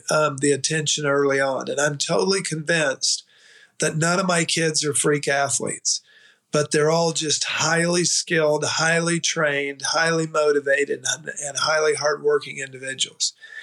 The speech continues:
And you can develop that in a kid by just being with them, by putting in the time with them and starting them early.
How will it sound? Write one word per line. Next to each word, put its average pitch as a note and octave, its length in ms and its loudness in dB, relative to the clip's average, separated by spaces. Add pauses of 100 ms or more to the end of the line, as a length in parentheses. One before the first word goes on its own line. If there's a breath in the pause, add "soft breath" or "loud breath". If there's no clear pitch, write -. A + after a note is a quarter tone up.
(220 loud breath)
And D3 140 2
you F#3+ 160 4
can F#3+ 220 0
develop E3+ 540 2
that E3 280 2
in D3+ 100 -2
a B2+ 60 -10
kid B2+ 460 -4 (800 loud breath)
by D#3 480 2
just D#3+ 320 -2
being E3+ 300 0
with F3 240 0
them, C3 140 -6
by D3+ 160 2
putting D#3+ 360 -2
in D#3+ 60 -2
the D3+ 100 0
time D#3+ 360 0
with D#3 180 2
them C#3+ 140 -6
and C3+ 100 -8
starting D3+ 420 0
them C3+ 140 -8
early. D#3 440 0